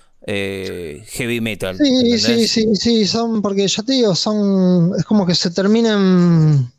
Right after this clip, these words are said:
Speaker 2: cruzando mucho con la música lo-, los estilos de, de vestir.
Speaker 1: Pero por ahí
Speaker 2: Eh,
Speaker 1: decir, p-, por ahí decís, por ejemplo, bandas como, a ver, voy a ser muy general, Los Piojos.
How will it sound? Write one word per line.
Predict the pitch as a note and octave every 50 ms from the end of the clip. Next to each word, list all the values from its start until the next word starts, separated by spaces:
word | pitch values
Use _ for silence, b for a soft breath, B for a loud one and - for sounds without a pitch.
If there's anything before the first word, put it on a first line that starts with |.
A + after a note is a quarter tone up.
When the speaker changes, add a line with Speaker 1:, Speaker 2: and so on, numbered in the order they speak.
| _ -
Speaker 2:
cruzando | - D3+ D#3 C#3+ - - A3+ G#3+ G3 F#3 G3
mucho | A3+ A#3 F#3 - F3
con | E3 E3+
la | F3+ A3
música | B3+ A3+ F3 - - C#3+ D3 C3+ C3
lo-, | C3 B2+ C3 B2+
los | B2 B2 A2 G2+
estilos | B2 - _ - D#3+ D3 C#3+ C3+ C3 C3
de, | B2+ B2 B2 A#2+ A2+
de | A#2+ B2 B2
vestir. | A#2 - - - C#3+ C3 A#2+ A#2+ - _ _ _ _ _ _ _ _ _ _ _ _ _ _ _ _ _ _ _
Speaker 1:
Pero | C#3+ C3 B2+ B2
por | B2 A#2+ B2
ahí | A#2+ A#2+ B2
Speaker 2:
Eh, |
Speaker 1:
decir, | A#2+ D3+ - - G3 F#3+ F#3 - -
p-, | - C#3
por | - - - C#3+ D3+
ahí | F3+ F#3+
decís, | F#3+ E3+ D#3 - D#3+ C3+
por | - - C3
ejemplo, | B2+ - - C#3 B2+ A2 A2+ A2+ A2+ A#2
bandas | C#3 D#3 E3+ E3 D#3 C#3+
como, | - - C3+ C3 C3 B2+ B2 B2 B2 A#2+ A#2+ A#2 A#2 A#2 A#2 A2+
a | A#2
ver, | A#2+ A#2+ A2+ G#2+ G#2 - _ -
voy | A#2 B2
a | A#2
ser | - C3 B2 A#2 A2+ G#2 G2+ G#2+ - b b b b b b b b b - - - _ _ _ _ _ _ _ _
muy | B2 B2+ B2+
general, | - B2+ B2 A#2 A#2 G#2+ G2+
Los | G#2+ A#2+ -
Piojos. | - E3 D3+ B2+ - - G#2+ G2+ - -